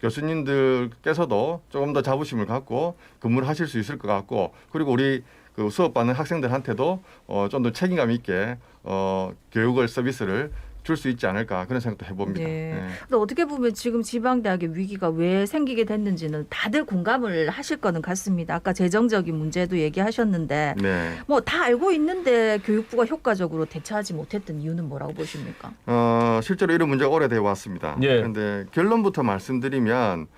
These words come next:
Speaker 1: 교육부가 지금까지 해왔던, 어, 조금 사업비 조금 조금씩 지원해주고, 그리고 대학을 평가해서 대학을 줄 세우는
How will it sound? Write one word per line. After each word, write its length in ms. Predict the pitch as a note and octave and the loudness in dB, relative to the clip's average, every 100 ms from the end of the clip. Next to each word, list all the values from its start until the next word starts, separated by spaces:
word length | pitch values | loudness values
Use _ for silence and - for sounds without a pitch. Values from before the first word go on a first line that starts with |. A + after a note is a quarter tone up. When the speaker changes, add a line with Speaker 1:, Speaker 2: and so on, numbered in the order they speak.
| - - _ | -20 -20 _
Speaker 1:
교육부가 340 | A#2 C3+ D3+ | -2 0 0
지금까지 1120 | B2 F#3+ G#3 A#3+ A3 - - - F#3 G3+ F3+ | -2 0 2 4 2 0 -12 -4 -2 0 -2
해왔던, 880 | B2+ G#2+ A2 A#2+ - F#2+ F2 C3 E3+ - - - | -2 0 0 0 0 0 0 -4 -8 -14 -20 -12
어, 500 | F#2+ F#2+ G2 G2 G2 G2 | -4 -2 0 0 -2 -4
조금 380 | D3 D3+ C3 A#2 | -6 -6 -8 -12
사업비 480 | A2 B2 C3+ C#3+ D#3 | -8 -2 0 0 -6
조금 280 | A#2+ B2 B2 | -6 -4 -4
조금씩 400 | C3+ C#3 B2+ A#2 | -2 -4 -4 -4
지원해주고, 800 | C3 C3 G2 - F#2 F2 C#3+ - - - - - | 0 2 0 -4 -4 -4 -4 -8 -14 -20 -20 -8
그리고 500 | A#2 C3 C#3 C#3 B2 | -4 -2 2 2 2
대학을 320 | F#2+ A#2 C3 | 0 0 0
평가해서 920 | F3 E3 C3 G#2 G#2 - C#3 D#3 E3 | -2 -4 -2 -2 -2 -2 -2 -2 -4
대학을 300 | B2+ G2 A2+ | -4 -2 -2
줄 160 | A2 D3+ | 0 -2
세우는 460 | D3+ D3+ F#2+ D#2 | 0 0 0 -4